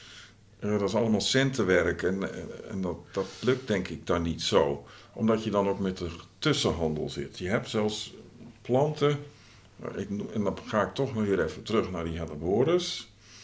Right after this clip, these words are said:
Eh, die worden tegenwoordig namelijk ook in, eh, laboratoria vermeerderd, hè, weefselkweek, in vitro cultuur. Nou, die labs, die staan bijna niet meer in West-Europa. Die kan, die kunnen bijvoorbeeld in Vietnam staan of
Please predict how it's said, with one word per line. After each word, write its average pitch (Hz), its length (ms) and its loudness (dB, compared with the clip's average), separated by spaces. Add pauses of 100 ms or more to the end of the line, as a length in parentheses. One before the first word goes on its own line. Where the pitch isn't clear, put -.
(420)
Eh, 92 360 2
die 90 120 -2
worden 95 240 4
tegenwoordig 90 560 2
namelijk 85 380 -2
ook 98 200 -4
in, 85 260 -6
eh, 85 140 -8
laboratoria 101 1080 0
vermeerderd, 98 680 0
hè, 92 140 -4
weefselkweek, 92 720 -2
in 76 140 -10
vitro 92 400 -4
cultuur. 98 520 -4 (880)
Nou, 110 240 4
die 92 160 0
labs, 110 640 2
die 123 80 -4
staan 117 460 2 (200)
bijna 135 320 6
niet 107 260 4
meer 101 200 2
in 92 80 2
West-Europa. 98 680 2
Die 85 160 -4
kan, 85 320 -6
die 92 120 -10
kunnen 76 260 -6
bijvoorbeeld 78 360 -10
in 78 120 -6
Vietnam 78 540 -6
staan 92 480 -8
of 71 100 -14